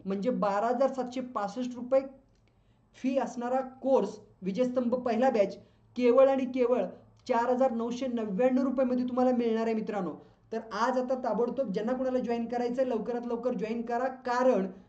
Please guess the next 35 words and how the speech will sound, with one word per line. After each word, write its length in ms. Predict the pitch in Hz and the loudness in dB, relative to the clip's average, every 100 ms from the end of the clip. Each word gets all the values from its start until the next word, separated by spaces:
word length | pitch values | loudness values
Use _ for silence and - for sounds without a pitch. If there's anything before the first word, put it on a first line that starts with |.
| - - | -18 -4
नंतर 600 | 190 233 233 294 226 - - - _ - | 0 2 4 6 6 4 -12 -20 _ -2
ह्या 160 | 226 262 - - | 0 0 -6 -12
कोर्सचं 420 | - 262 254 277 - | 0 0 0 -6 -6
फी 220 | - 262 | -2 0
जी 160 | 247 | 2
आहे 320 | 240 170 - - - 214 | 4 2 0 -18 -8 0
as 100 | 240 214 | 2 2
it 120 | - | 0
is 120 | 285 | -4
जे 160 | 175 247 | -4 -6
पूर्वी 400 | 247 247 254 233 | -6 -6 -4 -2
बारा 260 | 196 214 | -2 0
हजार 200 | 233 254 247 - - _ _ | 0 0 -2 -10 -20 _ _
सातशे 240 | 226 - 254 | -10 -8 -6
पासष्ट 480 | 240 202 262 247 | -4 -4 -4 -4
आहे 180 | 208 180 | -6 -4
तेवढंच 380 | 226 220 240 240 | -2 -2 -2 -4
ठेवलं 200 | 233 226 | -4 -2
जाणार 280 | 214 196 180 | -2 -2 -4
आहे. 100 | 143 - - - | -6 -12 -14 -6
ठीक 160 | 254 | -2
आहे, 140 | 294 - - - | -2 -4 -14 -8
फक्त 180 | 226 262 | -4 -2
हे 80 | |
कोर्स 280 | 262 262 294 | -2 0 0
जॉईन 260 | - 254 247 | 2 0 2
करत 220 | 254 240 | 0 0
असताना 400 | 254 - 254 190 | -4 -2 -4 -4
तुम्ही 300 | 185 226 247 | -4 -4 -2
काय 160 | 247 240 | 0 0
कराल, 260 | 247 269 285 - - - - | 0 0 -2 -10 -20 -14 2
एएन 340 | 220 262 285 247 | 4 6 2 0
एएनडी 680 | 226 240 254 254 247 170 - - | 0 2 4 4 4 0 -6 -12
आणि 140 | 185 190 | -6 -4
त्यानंतरनं 400 | 226 233 254 | -4 -2 0